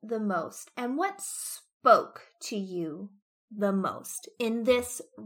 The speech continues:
read-through? Which, to be more specific,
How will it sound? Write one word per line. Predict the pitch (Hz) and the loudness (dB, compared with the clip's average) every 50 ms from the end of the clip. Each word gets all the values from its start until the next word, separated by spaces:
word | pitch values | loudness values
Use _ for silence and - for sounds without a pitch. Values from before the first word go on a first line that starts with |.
| 208 - | -8 -6
read-through? | 190 175 139 135 - - - - - - - - - - _ _ _ _ _ _ _ _ _ _ _ _ _ _ _ _ _ _ _ _ _ - | -6 -6 -6 -8 -10 -16 -20 -16 -14 -14 -14 -14 -18 -20 _ _ _ _ _ _ _ _ _ _ _ _ _ _ _ _ _ _ _ _ _ -2
Which, | 220 220 208 185 196 - - - - - - _ _ _ _ _ _ - - - | 2 2 2 2 2 -2 -8 -8 -8 -10 -16 _ _ _ _ _ _ -12 -8 -6
to | 262 240 226 220 214 214 208 202 196 | -4 -4 -2 -2 0 0 -2 -2 -2
be | 202 196 196 | -4 -4 -2
more | 190 185 180 180 | -2 -2 -2 -4
specific, | - - - - - 349 339 330 330 320 320 - - - | -6 -8 -6 -4 -4 -2 0 0 0 0 -2 -6 -12 -14